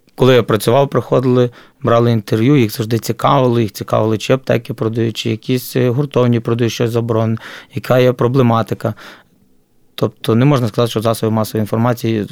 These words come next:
зовсім відійшли. Вони цікавляться, але, напевно, ну, не всі, не, не, не так часто, як би це хотілося. Ну, звичайно, через засоби масової інфо-, інформації набагато легше доносити до тих же ж людей,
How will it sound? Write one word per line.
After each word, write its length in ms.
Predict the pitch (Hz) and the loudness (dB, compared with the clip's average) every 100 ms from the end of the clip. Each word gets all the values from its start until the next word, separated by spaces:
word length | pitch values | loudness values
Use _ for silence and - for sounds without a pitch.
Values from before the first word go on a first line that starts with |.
| - - | -12 -4
зовсім 360 | 117 110 117 | -2 0 -2
відійшли. 500 | 113 110 104 - 107 - _ - - _ _ _ _ - - - | -2 -2 -4 -4 -6 -6 _ -20 -20 _ _ _ _ -20 -18 -4
Вони 380 | 120 151 147 135 | 0 2 2 0
цікавляться, 640 | - - 202 208 180 131 | -4 -2 0 0 0 0
але, 160 | 139 139 | 2 2
напевно, 640 | 123 127 131 127 117 113 - - - _ | 2 2 2 2 2 -2 -8 -20 -20 _
ну, 220 | 156 107 | 2 4
не 200 | 131 139 | 4 2
всі, 420 | 123 - 165 165 | 2 2 4 4
не, 480 | 143 117 117 117 113 | 4 2 2 2 2
не, 200 | 117 123 - | 2 0 2
не 160 | 123 | 0
так 220 | 113 127 - | 2 -2 0
часто, 440 | - 127 123 131 | 0 2 0 0
як 80 | 113 | 0
би 120 | 113 | 0
це 140 | - | -2
хотілося. 640 | 110 113 - 113 113 - 110 - - - - _ 139 | -4 -6 -2 0 0 -2 -8 -10 -20 -20 -20 _ 0
Ну, 200 | 123 113 _ | 0 0 _
звичайно, 500 | 120 120 185 220 165 | -4 -2 2 4 4
через 280 | 123 127 117 | 2 0 2
засоби 320 | 127 131 120 | 2 0 0
масової 360 | 117 123 - 110 | 2 0 0 -4
інфо-, 240 | 127 131 - | -4 -4 -2
інформації 600 | 110 110 120 123 - 113 | -2 0 0 0 0 0
набагато 400 | 113 113 117 120 | 0 0 0 0
легше 320 | 127 113 113 | 0 -2 -2
доносити 540 | 113 117 113 - - | 0 0 -2 -4 -6
до 140 | 113 110 | -4 -2
тих 180 | 120 | -2
же 120 | 113 107 | -2 -4
ж 140 | - | -4
людей, 360 | 113 131 135 | 0 2 2